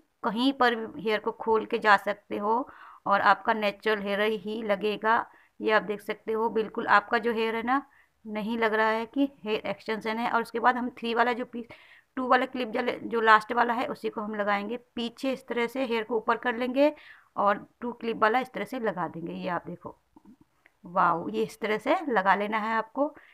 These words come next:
मैंने six piece लगा लिया है, आपने देखा कितनी आसानी से हमने six piece hair extension को लगाया है। और hair आप देख सकते हो कितना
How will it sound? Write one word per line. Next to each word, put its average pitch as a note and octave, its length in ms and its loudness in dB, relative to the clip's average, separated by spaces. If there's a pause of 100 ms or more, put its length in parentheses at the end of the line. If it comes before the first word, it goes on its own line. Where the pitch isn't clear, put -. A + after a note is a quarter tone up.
(120)
मैंने A3+ 140 0
six D4 240 -4
piece C4+ 220 -6
लगा B3 220 6
लिया B3+ 240 6
है, B3 200 2
आपने G#3+ 340 -2
देखा A3 300 0
कितनी - 340 -8
आसानी G#3+ 380 0
से A#3 240 -6 (380)
हमने G#3+ 200 -4
six - 260 -12
piece A3 340 -10
hair A3 220 -2 (280)
extension A3 420 -6
को A#3+ 120 -4
लगाया G3+ 400 2
है। A#3 140 2
और G#3 200 2
hair G#3+ 280 0
आप - 160 -2
देख F#3+ 220 -8
सकते - 300 -10
हो A3+ 140 -4
कितना A#3 680 0